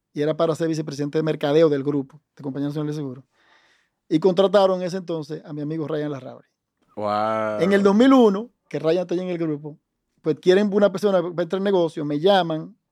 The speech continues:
Speaker 1: y, y yo estoy hablando con mi hermano casualmente, digo, "Oye, pero yo no quiero, yo no estoy buscando trabajo".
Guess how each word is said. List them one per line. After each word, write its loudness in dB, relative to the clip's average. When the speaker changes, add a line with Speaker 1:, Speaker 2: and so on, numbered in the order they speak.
Speaker 1:
y, -4
y -10
yo -4
estoy -2
hablando 0
con -4
mi -2
hermano 0
casualmente, -6
digo, -6
"Oye, -8
pero -12
yo -8
no -8
quiero, -8
yo -8
no -8
estoy -10
buscando -8
trabajo". -10